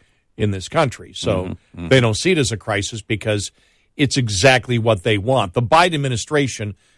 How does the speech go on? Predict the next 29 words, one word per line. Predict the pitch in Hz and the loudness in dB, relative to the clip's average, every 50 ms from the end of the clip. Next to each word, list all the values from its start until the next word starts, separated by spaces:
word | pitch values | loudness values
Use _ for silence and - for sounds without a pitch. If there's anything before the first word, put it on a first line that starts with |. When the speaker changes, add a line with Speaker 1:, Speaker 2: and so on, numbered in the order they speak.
| _ _ _ | _ _ _
Speaker 1:
doesn't | 120 127 156 160 - 160 156 - | 4 4 4 4 4 0 -4 -4
look | - 143 143 - - | 0 0 0 0 0
at | 127 - | -2 0
this | 135 123 - - | 0 0 0 0
as | 127 110 - | -2 -2 -2
a | 110 | -4
crisis. | 101 - - 160 156 156 135 - - 107 110 107 - - - _ _ _ _ _ _ _ _ - | -8 -2 0 2 2 2 0 -2 -4 -4 -4 -4 -6 -10 -12 _ _ _ _ _ _ _ _ -12
They | 113 110 131 143 175 | -2 2 4 4 4
view | 185 139 147 151 143 | 2 0 -2 0 0
the | 127 123 | 0 0
border | 104 127 127 127 123 117 113 120 | 0 2 2 2 2 0 -2 -2
is | - 131 123 117 113 107 104 - - - _ | 0 0 0 2 2 0 -2 -4 -6 -8 _
secure | - - - - 107 - - 202 202 180 139 113 107 110 120 120 _ _ _ _ _ _ - | -18 -12 -10 -10 -10 -8 -2 0 2 2 2 2 0 -2 -2 -4 _ _ _ _ _ _ -2
because | 139 139 - - 143 135 131 127 120 117 107 98 - - - - - - _ | -2 -2 2 2 2 4 4 2 0 0 -2 -2 -4 -4 -6 -8 -10 -16 _
they're, | _ - 113 110 107 107 104 101 117 113 117 117 113 110 110 104 98 95 95 92 - | _ -12 -8 -6 -6 -6 -2 2 2 2 4 4 2 2 2 0 -2 -6 -10 -12 -8
they | 139 135 120 107 98 95 120 131 143 | -6 -6 -6 -6 -6 -2 0 2 2
want | 131 110 110 127 151 170 147 123 - - | 2 2 2 2 2 2 2 0 -4 -2
what's | 123 120 104 - | -2 -2 -2 0
happening | 110 117 107 101 - 120 113 117 117 117 - _ _ _ | 0 0 0 2 0 -2 -2 -2 -2 -4 -6 _ _ _
Speaker 2:
Yeah. | - 135 123 | 4 4 4
Speaker 1:
to | - - 147 139 | 6 4 4 4
happen. | 127 156 185 214 180 - 127 98 - _ _ _ _ _ - | 6 6 4 4 2 0 -6 -10 -10 _ _ _ _ _ 6
Speaker 2:
Their | 160 160 156 | 8 8 8
bogus | 127 160 165 170 160 156 135 - | 8 6 6 6 6 2 -4 -4
process | - - 147 143 139 123 - 123 107 98 - - 82 82 - _ | -2 2 2 2 2 2 0 -2 -4 -4 -6 -10 -14 -16 -14 _
is | - 120 101 | -4 -4 -2
being | - - 139 120 113 107 | 4 4 4 4 4 4
followed, | - 151 143 139 131 117 110 104 92 | 6 6 6 6 6 2 0 0 0
therefore | 120 123 120 113 - 127 117 107 101 95 - | 2 2 2 2 2 2 4 4 4 2 -2